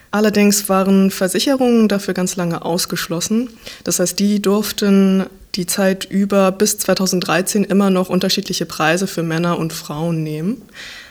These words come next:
Allerdings legt der E U G H, der Europäische Gerichtshof,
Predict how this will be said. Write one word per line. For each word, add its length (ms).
Allerdings 800
legt 400
der 440
E 60
U 40
G 140
H, 180
der 120
Europäische 460
Gerichtshof, 640